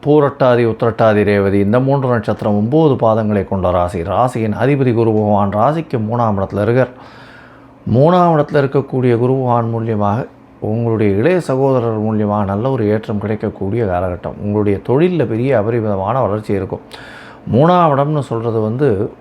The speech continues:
உபஜெயஸ்தானம். உபஜெயஸ்தானத்துல வந்து ராசி, அந்நிய-, அதாவது கேந்திர கோணாதிபதிகள் உபஜெயஸ்தானத்துல இருக்கிறதன் மூலியமாக எவ்வளவு கீழே போனீங்கனாலும் இந்த காலகட்டத்துல மேலே எந்திரிச்சு வரக்கூடிய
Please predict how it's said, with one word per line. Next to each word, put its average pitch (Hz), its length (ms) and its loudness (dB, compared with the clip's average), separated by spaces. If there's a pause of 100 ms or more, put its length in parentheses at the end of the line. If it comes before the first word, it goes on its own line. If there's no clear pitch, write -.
உபஜெயஸ்தானம். 120 1000 0 (160)
உபஜெயஸ்தானத்துல 120 1040 0
வந்து 117 420 0
ராசி, 110 340 0
அந்நிய-, 107 340 -4
அதாவது 110 500 0 (440)
கேந்திர 147 320 4
கோணாதிபதிகள் 127 800 2
உபஜெயஸ்தானத்துல 117 800 0
இருக்கிறதன் 117 500 -2
மூலியமாக 110 680 -2
எவ்வளவு 151 520 2
கீழே 143 280 2
போனீங்கனாலும் 123 600 -2
இந்த 110 160 -2
காலகட்டத்துல 107 680 0
மேலே 110 340 0
எந்திரிச்சு 110 300 -4
வரக்கூடிய 98 520 -2